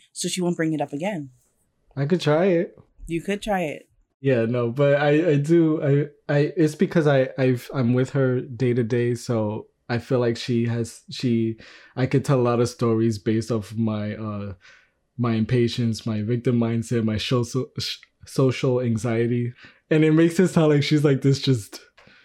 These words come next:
Speaker 2: gloomy p-, presence in my life, which she's not. She's, like,
Speaker 1: The opposite.
Speaker 2: sh-, she's what keeps me going.
Speaker 1: Yeah. But, you know, okay, so using that, and maybe we won't, we won't use this part, but using that as an example, I, I wonder, like,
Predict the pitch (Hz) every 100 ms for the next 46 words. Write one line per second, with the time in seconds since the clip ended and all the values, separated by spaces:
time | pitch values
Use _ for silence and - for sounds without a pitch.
0 | _ _ - 120 147 151 170 170 165 147
1 | - - 165 160 143 127 120 - 147 135
2 | 127 120 127 120 110 - - 135 131 147
3 | 123 131 135 104 - 123 123 120 113 _
4 | _ _ _ _ _ - - 151 - -
5 | 98 71 _ _ - 175 - - - -
6 | - - _ _ - 131 - 139 120 -
7 | 147 127 139 120 131 131 117 123 160 151
8 | 139 143 _ _ _ - 311 330 359 359
9 | - - 233 170 175 208 214 233 254 220
10 | 180 180 190 208 202 185 - 165 180 165
11 | - 147 143 135 156 123 156 165 202 233
12 | 220 147 139 151 151 139 123 123 143 139
13 | 147 156 _ - - 180 196 196 214 233
14 | 240 226 175 143 -